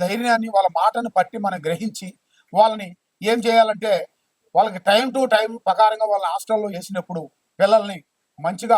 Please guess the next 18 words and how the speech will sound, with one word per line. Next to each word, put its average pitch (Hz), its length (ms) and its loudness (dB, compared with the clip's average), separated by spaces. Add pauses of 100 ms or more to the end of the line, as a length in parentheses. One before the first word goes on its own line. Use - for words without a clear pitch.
అభివృద్ధిగా 190 420 -4
అవుతారు, 170 320 -2 (320)
పెద్ద 175 240 -2
పెద్ద 214 140 2 (120)
ఉద్యోగాలు 196 540 0
సాధిస్తారు, 165 480 -2 (420)
అభివృద్ధి 202 360 -2
అవుతుంది, 170 340 -8 (400)
మనశ్శాంతి 214 560 2
కలుగుతుంది. 165 400 -12 (340)
చేసే 214 260 2 (140)
కార్యక్రమాలు 214 560 2 (460)
పెద్ద 180 220 -2
పెద్ద 226 140 -2 (120)
స్థాయిలో 208 400 2 (100)
ఎదగాల్సిన 190 420 2 (100)
యోగం 175 280 0
కూడా 214 160 6